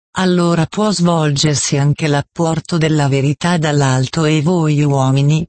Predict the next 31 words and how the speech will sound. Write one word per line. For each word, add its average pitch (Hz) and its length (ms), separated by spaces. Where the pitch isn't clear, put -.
camminate 156 880
poi 139 320
nella 160 320
luce. 139 540
Ma 151 120
c'è 180 280
poca 185 400
volontà 170 600
per 165 200
la 156 140
verità 139 480
e 147 80
per 196 220
questo 185 420
il 165 160
mio 208 340
avversario 151 920
ha 160 160
un 156 160
gran 165 320
potere, 156 640
può 165 240
offrire 160 600
l'errore 156 680
e 170 100
questo 170 520
non 170 220
viene 160 460
riconosciuto 175 920
come 160 280
tale. 127 520